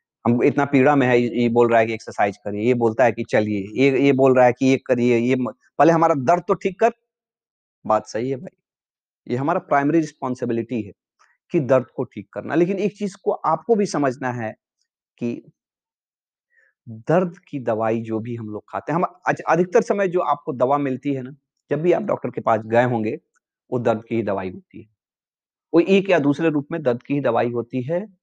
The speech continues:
कोई एक ही, एक ही दवाइयाँ, दस हजार कंपनी है, सब अलग-अलग नाम से बनाती है, और दर्द की दवाई भी चालीस पचास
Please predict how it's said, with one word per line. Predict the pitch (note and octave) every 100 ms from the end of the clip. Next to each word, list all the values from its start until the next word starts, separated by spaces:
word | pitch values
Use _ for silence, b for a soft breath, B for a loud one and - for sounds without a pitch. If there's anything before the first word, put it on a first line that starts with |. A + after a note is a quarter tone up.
| b b _
कोई | - B2 - b b
एक | C3+ C3
ही, | D#3 - _
एक | C3+ -
ही | E3+
दवाइयाँ, | D#3 D3 D#3 D#3 - b b _ F#2+ F#2 - _ _ _ _ _ _ _ - C3+ A#2+ A#2
दस | C#3+ D3+
हजार | D3 C#3+ C3
कंपनी | - B2+ A#2+ A2+ A2
है, | G2+ F#2
सब | - C#3
अलग-अलग | A#2+ C3 C3+ B2+
नाम | B2 A#2+
से | -
बनाती | A#2 A#2 A2+ - D#3
है, | F3+
और | - F3 D#3
दर्द | E3+ F#3+
की | A3
दवाई | G3 F#3 F#3
भी | F#3 F#3 _ - - _ _
चालीस | C#3 C#3+ C#3
पचास | C3 C3+